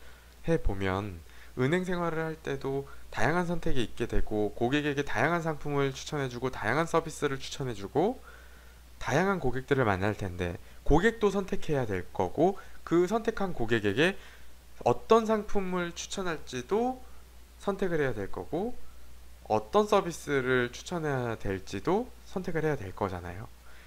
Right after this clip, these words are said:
개인 고객을 선택할 건지 기업 고객을 선택할 건지 개인 고객이라면 대중부유층을 선택할 건지 아니면 그 은퇴 예정 고객을 선택해야 될 건지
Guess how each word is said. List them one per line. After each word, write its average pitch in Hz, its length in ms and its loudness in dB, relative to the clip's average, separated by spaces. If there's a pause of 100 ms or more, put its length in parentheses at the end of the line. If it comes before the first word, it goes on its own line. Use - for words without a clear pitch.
개인 127 320 2
고객을 113 340 0
선택할 101 440 -8
건지 90 360 -8
기업 127 300 0
고객을 104 340 -6
선택할 92 420 -2
건지 101 360 -8 (380)
개인 131 320 4
고객이라면 113 800 0 (280)
대중부유층을 131 800 6
선택할 101 440 -4
건지 131 500 -4 (320)
아니면 117 580 -2 (640)
그 104 320 0
은퇴 143 300 6
예정 107 220 2
고객을 101 320 -4
선택해야 123 420 2
될 92 140 -4
건지 92 300 -8